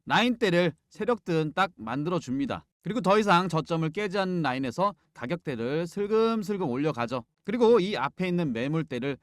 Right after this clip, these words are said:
소화해내면 이러한 삼각수렴을 만들면서 시세를 분출해낸다라는 거예요. 자, 이러한 기점으로 가격대를 띄어 올리고 하나 에어로스페이스는 여기서부터 새로운 시세를 만들어가기 시작하죠. 그래서 결국은 하나 에어로스페이스는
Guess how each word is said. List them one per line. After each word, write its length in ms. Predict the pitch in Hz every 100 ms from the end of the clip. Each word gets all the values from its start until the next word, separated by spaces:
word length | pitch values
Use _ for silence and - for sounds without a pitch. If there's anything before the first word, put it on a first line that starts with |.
| _
소화해내면 840 | - 185 190 180 123 113 123 185 - _ -
이러한 340 | 247 262 233 _
삼각수렴을 840 | - 269 269 269 240 - 226 214 196
만들면서 840 | 151 151 170 165 139 117 147 226
시세를 500 | 220 233 196 151 180 226 _
분출해낸다라는 800 | - 170 - 262 208 151 131 113
거예요. 300 | 98 87 78 _
자, 120 | - 180
이러한 300 | 226 269 226
기점으로 680 | 220 208 233 180 208 269 - _
가격대를 640 | - 156 202 - 160 156 165 -
띄어 200 | 262 240
올리고 580 | 147 175 208 131 135 - _
하나 300 | 240 262 233
에어로스페이스는 800 | 175 185 185 - 202 185 151 147
여기서부터 600 | 131 143 139 - 139 165 _ _
새로운 460 | - 226 226 226
시세를 500 | 190 202 185 156 170 -
만들어가기 640 | 113 113 139 165 156 139
시작하죠. 540 | 135 - 165 165 139 131 _ -
그래서 220 | 233 226
결국은 460 | 202 220 233 180
하나 300 | 185 214 214 135
에어로스페이스는 920 | 151 175 170 - 170 156 143 151